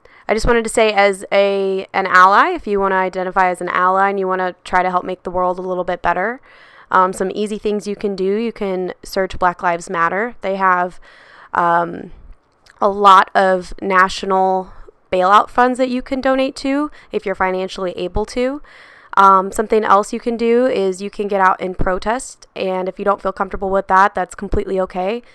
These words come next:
Not everybody is made for the front lines. Um, something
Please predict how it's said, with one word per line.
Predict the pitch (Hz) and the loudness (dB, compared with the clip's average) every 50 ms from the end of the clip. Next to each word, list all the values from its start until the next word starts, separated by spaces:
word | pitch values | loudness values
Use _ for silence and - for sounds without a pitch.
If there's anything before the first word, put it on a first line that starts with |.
| _ - - _ - | _ -20 -20 _ -2
Not | - 202 190 190 - | 4 4 4 4 4
everybody | 196 196 190 196 190 180 190 185 185 185 190 | -2 -2 -2 -2 0 0 0 0 0 -2 -4
is | - - 190 185 185 185 175 - - _ _ - - _ _ - | -4 -4 -4 -4 -4 -6 -8 -12 -18 _ _ -20 -20 _ _ -6
made | 196 190 190 185 185 | -2 -2 -2 -2 -2
for | - - 185 | -2 -4 -4
the | 185 | -4
front | - - 190 180 - | -2 -4 -4 -2 -2
lines. | 185 185 175 180 202 254 294 - - - _ _ - - - - - - | -2 -2 -2 -4 -6 -8 -10 -12 -14 -16 _ _ -20 -20 -20 -20 -8 0
Um, | - 196 196 196 196 | 4 4 4 4 2
something | - 220 214 208 - 214 208 | 0 -2 -2 0 0 -2 -2